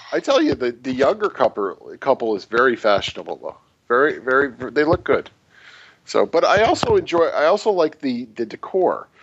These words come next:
I mean, there were, there obviously was no backdrop for the photos. And the interesting thing about the, the, the post that I saw was there's a gentleman's name on the back of the photo.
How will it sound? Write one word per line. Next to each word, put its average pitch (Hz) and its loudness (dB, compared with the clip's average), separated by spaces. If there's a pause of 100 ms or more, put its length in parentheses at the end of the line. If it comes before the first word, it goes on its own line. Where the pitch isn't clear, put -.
(220)
I 131 0
mean, 131 2
there 147 4
were, 147 -2
there 147 2
obviously 190 2
was 135 -2
no 113 0
backdrop 107 0 (680)
for - 0
the 110 -2
photos. - -2 (460)
And 135 2
the 156 4
interesting 233 0
thing 131 2
about 117 2
the, 107 -2 (240)
the, 113 2 (200)
the 110 2 (180)
post 143 0
that 107 4
I 104 4
saw 185 2
was 113 2 (380)
there's 214 4
a 247 4
gentleman's 165 0
name 185 0
on 110 2
the 110 0
back 147 2
of 139 -2
the 117 -4
photo. - 0